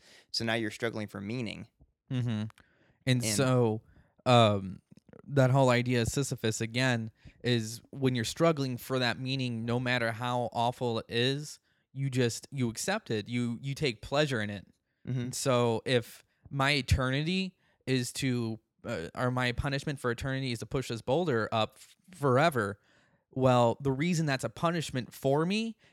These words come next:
Speaker 2: is because that's something I do not wanna do.
Speaker 1: Sure.
Speaker 2: But if I take pleasure in it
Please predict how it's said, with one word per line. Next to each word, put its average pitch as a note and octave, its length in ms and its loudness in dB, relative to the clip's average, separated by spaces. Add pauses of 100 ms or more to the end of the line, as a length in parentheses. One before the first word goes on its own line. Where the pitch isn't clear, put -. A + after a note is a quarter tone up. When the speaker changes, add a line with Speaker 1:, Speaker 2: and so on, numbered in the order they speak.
Speaker 2:
is C3+ 120 -2
because C#3+ 200 0
that's D3 180 0
something D3 360 -4
I C#3 120 0
do D3 120 0
not C3+ 260 -2
wanna A#2 280 -4
do. A#2 480 -2 (200)
Speaker 1:
Sure. C#3+ 280 -2 (500)
Speaker 2:
But C#3 140 4
if C3 160 0
I B2 120 2
take B2 340 -4
pleasure C3 420 0
in E3 80 -2
it G3 160 -4